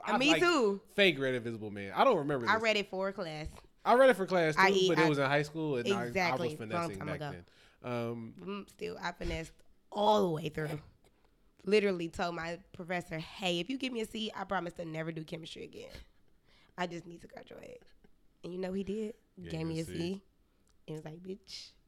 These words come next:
Speaker 2: Real nigga.
Speaker 1: get away from me." <laughs>
Speaker 2: Real nigga.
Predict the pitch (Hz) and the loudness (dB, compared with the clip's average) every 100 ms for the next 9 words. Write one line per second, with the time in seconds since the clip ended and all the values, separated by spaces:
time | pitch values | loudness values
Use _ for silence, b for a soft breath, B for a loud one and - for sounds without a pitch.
0 | _ 85 92 110 101 87 85 87 92 92 | _ -16 -12 -10 -10 -12 -14 -14 -14 -16
1 | 98 170 202 190 190 190 170 165 165 175 | -16 -14 -12 -14 -16 -14 -14 -12 -12 -2
2 | 214 240 - - - 359 - 320 - 294 | 0 0 -2 -2 4 4 4 -4 -4 -12
3 | 85 87 - 127 120 107 95 95 | -10 -10 -8 -6 -6 -8 -10 -12